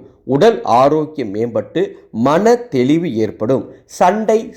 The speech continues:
சச்சரவுகள் நீங்கி பொருளாதார முன்னேற்றம் ஏற்படும். ரொம்ப எளிமையா சொல்லியிருக்கேன். இருபத்தி எட்டாம் தேதி இன்று மாலை ஆறு மணிக்கு மேல நாக சதுர்த்தி வழிபாடு செஞ்சுட்டு,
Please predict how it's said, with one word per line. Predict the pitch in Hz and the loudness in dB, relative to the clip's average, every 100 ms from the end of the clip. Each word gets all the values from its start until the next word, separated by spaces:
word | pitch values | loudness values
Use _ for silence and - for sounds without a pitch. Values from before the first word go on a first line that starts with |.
| - | 0
சச்சரவுகள் | 156 - - 175 170 165 139 | 0 0 -4 0 2 2 0
நீங்கி | 101 113 139 131 120 113 - _ | -2 0 0 2 0 -2 -6 _
பொருளாதார | - 165 202 226 208 160 123 127 202 | 0 2 6 4 4 2 0 0 -4
முன்னேற்றம் | 127 131 135 110 - 190 | -8 -8 -8 -8 -10 -12
ஏற்படும். | 117 - 95 95 - _ _ - | -10 -10 -10 -12 -14 _ _ 0
ரொம்ப | 127 131 | 0 2
எளிமையா | 101 107 135 151 170 180 | 0 -2 -2 -2 -2 -2
சொல்லியிருக்கேன். | 127 95 98 92 123 151 - - - | -4 -6 -6 -2 0 0 -4 -18 -6
இருபத்தி | 123 156 180 180 | -2 0 0 -2
எட்டாம் | 110 - 135 123 | -4 0 0 0
தேதி | 123 117 120 165 139 | -2 -6 -4 -6 -6
இன்று | 104 123 143 147 180 185 | -6 -4 -4 -2 0 0
மாலை | 110 113 120 127 | -2 0 2 0
ஆறு | 127 107 131 151 | 2 4 4 2
மணிக்கு | 139 113 - 123 | -2 -4 -6 -6
மேல | 117 123 180 - - - | -2 2 0 0 -20 -6
நாக | 110 127 165 165 | 0 2 2 0
சதுர்த்தி | 170 135 123 123 | -6 -8 -8 -10
வழிபாடு | 104 110 120 113 101 | -8 -6 -4 -4 -4
செஞ்சுட்டு, | 98 98 117 117 202 | -10 -8 -6 2 2